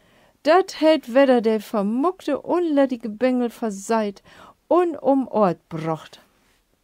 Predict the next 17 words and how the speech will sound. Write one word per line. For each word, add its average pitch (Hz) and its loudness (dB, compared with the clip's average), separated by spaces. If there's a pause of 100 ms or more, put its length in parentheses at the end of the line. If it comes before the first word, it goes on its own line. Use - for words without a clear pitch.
(1600)
He 254 0
hält 208 -4
darum 254 -2
reinen 214 -6
Mund. 180 -8 (500)
Und 214 -2
wär 196 -2
kein 269 -4
Judas 185 -6 (240)
und 208 -6
verrate 226 -2
nums 285 -4
und - -6
am 180 -6 (140)
allerwenigsten 220 -2
sich 196 -4
sülms. 208 -4